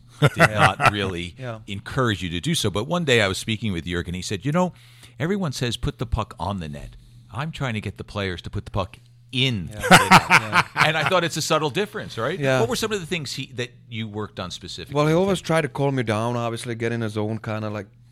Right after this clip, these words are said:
Speaker 2: uh, that your body is totally relaxed, and then you kind of see in your mind the, the way you step on the ice, and you s-, the, the game is slow. Uh, the game slows down, and, uh, you, you try to visualize things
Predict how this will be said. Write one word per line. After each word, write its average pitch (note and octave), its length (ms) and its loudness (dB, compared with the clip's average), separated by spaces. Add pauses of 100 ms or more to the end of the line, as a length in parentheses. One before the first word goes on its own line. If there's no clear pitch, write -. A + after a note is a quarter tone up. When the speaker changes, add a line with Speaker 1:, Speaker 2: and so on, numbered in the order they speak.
Speaker 2:
uh, G2+ 600 -2
that G2 120 -8
your G#2 140 -6
body G2+ 260 -2
is G#2 140 -8
totally G#2+ 240 -4
relaxed, G2+ 340 -4
and A2 80 -6
then G#2+ 100 -4
you G#2+ 120 -4
kind A2 200 -8
of G#2 80 -10
see G#2 240 -6
in G#2 80 -4
your G2+ 120 -6
mind F#2+ 400 -8 (100)
the, - 100 -16 (120)
the G2+ 80 -14
way G#2+ 140 -4
you A2 100 -4
step - 280 -12
on G#2 140 -8
the G2+ 120 -8
ice, G2 380 -12
and G#2 140 -8
you G#2+ 80 -8
s-, - 220 -14 (180)
the, G#2 120 -8
the G#2 180 -10
game A2+ 260 -2
is A2 80 -10
slow. G#2 440 -6 (500)
Uh, G#2+ 100 -4
the G2+ 120 -4
game A2+ 200 0
slows A2+ 240 -6
down, G#2+ 380 -4 (360)
and, G#2+ 360 -4
uh, G2+ 300 -2 (280)
you, A2+ 460 -4 (560)
you A#2 340 -4
try A2+ 220 -2
to A2 60 0
visualize G#2+ 440 -2
things G#2 380 -6